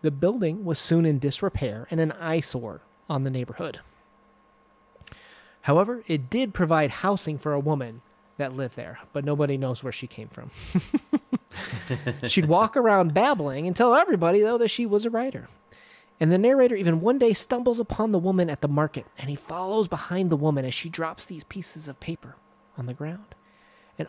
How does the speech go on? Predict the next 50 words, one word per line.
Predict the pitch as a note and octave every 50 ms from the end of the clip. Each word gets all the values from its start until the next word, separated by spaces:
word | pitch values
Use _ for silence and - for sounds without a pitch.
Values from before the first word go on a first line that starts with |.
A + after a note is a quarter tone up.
| -
uh, | - E3 -
written | G#3+ G#3+ C#4+ A#3 G#3
upon | F#3 E3 - - G3 G3
the | E3 D3
paper | - D#3 D3+ - - - C3 - _ _ _ - - - _ _ _
are | D3 C#3+ C#3
wishes | C3+ D#3+ F3 E3 - G#3 G3 G3 G#3 - - -
that | - D3+ C#3 - C#3
she | - - - D3+ D3
would, | C#3+ C#3+ C#3 C#3+ C#3+ C#3 C#3+ - - _ _
her | - C3+
book | B2 - D3 -
would | D#3+ D#3
appear | C#3+ - - D#3+ E3
in | E3
bookshops, | E3 G#3 - - - - - - _ - - - -
that | - A#2+ A#2+ A#2+ - - _ _ _ _
people | - C#3+ C#3+ D#3+
would | E3 F3 F3 E3
read | G3+ B3+ D4
it, | - - - - _ _ _ _ _
that | - A#2 - -
people | - - - C#3+ D3
would | D#3+ C#3+ -
like | A#2 A#2 E3 -
it, | - - _ _ _ _ _ _ _
those | D#3+ F3 -
sorts | - B2 A#2 -
of | - -
things. | - - F#2+ - - - - - - _ _ _ _ _ _ _ _ - - - - - _ _
Some | _ - - C#4+ E4 F4
days | D#4+ B3 A3+ F#3 -
later, | D#3+ C3 A2 E2+ G2+ - - -
the | - D3
narrator | D3 D#3 F#3 A#3 C4+ C#4 C4+ C4
and | B3+ B3
his | G#3+
friends | - - D#3+ D3+ D3 -
found | - E3+ F#3 G#3 G#3+ G3+
this | F3 D3 -
dead | - F3+ E3 D#3+ C#3
weasel | C#3 C3 B2 C3+ C3 B2
and | B2+ A#2+
buried | - C3 B2 B2+ B2+ B2 C3+
it | D3+ - - _ -
at | C#3 -
the | B2
House | - - A#2+ - -
of | A2+ -
Physics. | - - G2+ - E2 - _ - - -